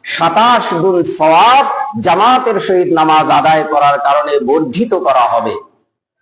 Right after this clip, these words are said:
প্রশ্ন দেখা দেয়, কোন হাদিসে পঁচিশ গুণ, আবার আরেক হাদিসে সাতাশ গুণ,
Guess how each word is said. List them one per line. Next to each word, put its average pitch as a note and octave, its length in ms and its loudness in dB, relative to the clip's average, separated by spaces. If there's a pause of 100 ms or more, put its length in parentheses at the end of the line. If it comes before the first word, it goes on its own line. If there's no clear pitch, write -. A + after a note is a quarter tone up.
(420)
প্রশ্ন B3+ 520 0
দেখা G#3+ 300 0
দেয়, A#3+ 320 0 (380)
কোন F#3 160 -2
হাদিসে F3+ 580 0 (240)
পঁচিশ G#3+ 420 -2
গুণ, E3 420 -2 (240)
আবার D3+ 520 0
আরেক D3+ 300 0 (140)
হাদিসে F#3+ 680 0 (1080)
সাতাশ E3 500 0
গুণ, G#2+ 420 -4